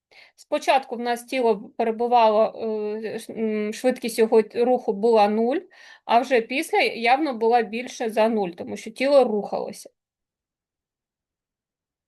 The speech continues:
Е, за законом збереження енергії, ми його сьогодні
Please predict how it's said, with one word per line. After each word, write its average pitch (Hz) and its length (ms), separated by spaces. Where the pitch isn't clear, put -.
Е, 208 320
за 254 180
законом 262 420
збереження 226 520
енергії, 294 420
ми 262 160
його 240 300
сьогодні 226 680